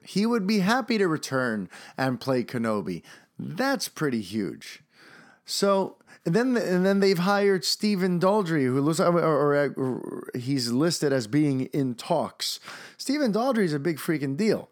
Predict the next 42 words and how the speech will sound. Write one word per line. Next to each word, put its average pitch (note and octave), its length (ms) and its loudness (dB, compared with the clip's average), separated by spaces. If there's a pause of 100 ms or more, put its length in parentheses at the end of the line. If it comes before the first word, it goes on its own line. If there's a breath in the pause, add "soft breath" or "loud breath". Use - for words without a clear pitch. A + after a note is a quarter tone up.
(140)
All A#2+ 60 -2
right, D#3+ 140 4
he's F#3 160 2
already G#3+ 180 2
been G#3+ 160 4
nominated F3+ 560 4
twice F3 400 2
for - 160 -2
Best D3 320 -2
Director, C#3 460 0
Best C3+ 240 -2
Academy C3+ 400 -2
Award C3 400 0 (420 loud breath)
for - 260 -2
The B2 220 0
Hours, E3 580 2
and C#3 320 -2
for A#2+ 140 -2
Billy D#3 420 2
Elliot. D3 540 0 (480 loud breath)
He's C#3 240 0
a B2+ 100 0
serious F#3+ 800 2
filmmaker. C#3 680 -4
He's B2 160 -2
a A#2+ 100 -2
writer. D#3 460 0
He's C3+ 200 -2
a A#2 60 -2
director. C3 560 -2
He's A#2 160 -2
a G#2 60 -8
producer. A#2 720 -4 (540 loud breath)
And B2+ 240 -2
if B2+ 100 -6
he's F#3+ 280 2
overseeing D#3 880 2
it, C#3+ 300 -2
that's D3+ 240 0
very G3 300 2
good G3 240 -2
news. A3+ 420 -2